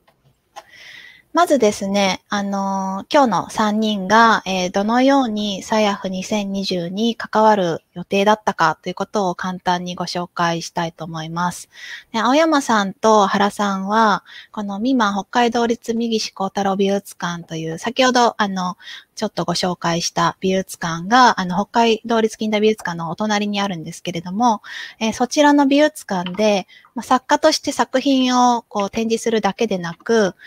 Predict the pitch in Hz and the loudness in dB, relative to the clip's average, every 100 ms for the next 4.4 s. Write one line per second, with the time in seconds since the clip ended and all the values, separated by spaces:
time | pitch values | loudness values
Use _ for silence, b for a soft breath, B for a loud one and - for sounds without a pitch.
0 | B B B 240 - 277 277 277 269 277 | B B B -4 2 2 4 4 4 2
1 | 269 - 254 247 269 294 269 - - 226 | 0 0 2 2 4 4 2 0 -6 -4
2 | 226 226 226 - 180 170 - - 196 202 | -2 -2 -2 -2 -2 -4 -10 -6 -2 -2
3 | 202 175 165 160 - 156 - 240 269 247 | -2 -4 -8 -10 -14 -10 -2 2 2 2
4 | 214 170 156 160 | -2 -4 -6 -12